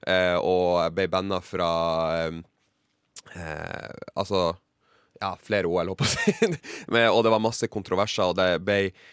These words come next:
eh, undersøk-, eh, nei, rettssaker som, eh, går hele veien opp til, eh, ehm,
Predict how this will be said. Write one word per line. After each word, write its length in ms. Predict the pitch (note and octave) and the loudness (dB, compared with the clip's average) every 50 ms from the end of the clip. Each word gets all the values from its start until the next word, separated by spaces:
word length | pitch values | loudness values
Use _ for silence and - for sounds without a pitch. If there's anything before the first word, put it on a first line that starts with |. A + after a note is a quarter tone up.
| - _ _ _ | -20 _ _ _
eh, 340 | - F2+ F#2 F2+ F2 E2+ E2+ - | -6 -4 -2 0 0 0 0 -2
undersøk-, 560 | F#2 G2+ G#2 G#2 - - G#2+ G2 G2 - - - | -2 -2 -2 -2 0 0 0 0 0 -2 -6 -6
eh, 200 | - G2 G2+ G2 F#2+ | -2 0 0 0 0
nei, 200 | A2 G#2+ G2+ G2 | 0 0 0 0
rettssaker 760 | F#2+ G#2+ G#2+ - - - - G#2+ G2+ G2 _ - F#2 E2+ F2 | 0 -2 -4 -4 -6 -2 0 0 0 0 _ -2 0 0 0
som, 260 | - - F#2+ F2 F2+ F2+ | 0 -2 -6 -4 -4 -2
eh, 420 | E2+ F2 F2 E2+ E2+ E2+ E2+ E2 | -2 -2 0 0 0 0 0 -2
går 300 | E2+ F2 G2 F#2+ F#2 F2 | -4 -2 -2 0 0 0
hele 280 | F2 F#2 F#2+ F#2 F#2 F#2 | -2 -4 -4 -2 -2 -2
veien 180 | F2+ E2 E2 F2 | -2 -2 -2 -4
opp 160 | F2 - - | -8 -10 -12
til, 320 | - - F2+ E2+ E2 E2 E2+ | -8 -4 -4 -4 -4 -4 -6
eh, 360 | E2 D#2+ D#2 D#2 D2 B1+ G1+ - - - - - - - | -4 -4 -2 -2 -2 -4 -4 -8 -12 -14 -16 -16 -14 -12
ehm, 380 | D#2+ D2+ C#2 A#1 - G#1+ G1+ | -10 -10 -10 -10 -10 -12 -16